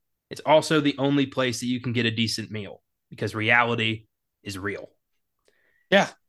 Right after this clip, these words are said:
Speaker 1: That's the lesson of the movie. You know, never forget that, you know, don't waste your life in pursuit of, you know,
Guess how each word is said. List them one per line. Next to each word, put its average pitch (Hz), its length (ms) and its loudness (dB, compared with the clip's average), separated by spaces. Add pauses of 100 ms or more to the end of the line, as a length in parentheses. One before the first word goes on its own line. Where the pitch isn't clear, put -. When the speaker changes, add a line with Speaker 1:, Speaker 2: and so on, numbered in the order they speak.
(420)
Speaker 1:
That's 233 240 2
the 233 100 6
lesson 202 320 6
of 180 80 2
the 180 60 2
movie. 190 420 2 (160)
You - 80 -12
know, 139 180 0
never 185 300 2
forget 202 540 2
that, 156 240 0
you 151 40 -2
know, 151 320 0 (360)
don't 190 240 -2
waste 190 320 2
your 180 100 4
life 160 480 2 (380)
in 151 120 -4
pursuit 151 560 0 (540)
of, 139 380 0
you 151 60 0
know, 135 320 0